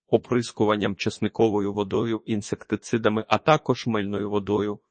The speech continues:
Беремо два столові ложки рідкого мила, розводимо в літрі води і обробляємо уражені ділянки.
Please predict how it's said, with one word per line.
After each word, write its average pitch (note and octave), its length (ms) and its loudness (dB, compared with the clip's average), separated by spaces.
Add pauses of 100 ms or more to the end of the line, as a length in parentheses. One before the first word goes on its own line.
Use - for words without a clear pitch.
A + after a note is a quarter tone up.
(140)
Беремо G#2+ 360 2
два C#3+ 220 6
столові A2 420 0
ложки A2 420 0
рідкого G#2 480 2
мила, G#2 380 -2 (160)
розводимо B2+ 640 0
в B2 100 -6
літрі A2+ 360 -2
води G#2 280 0
і A#2+ 200 -4
обробляємо A2 720 0
уражені A2 640 2
ділянки. G#2+ 640 0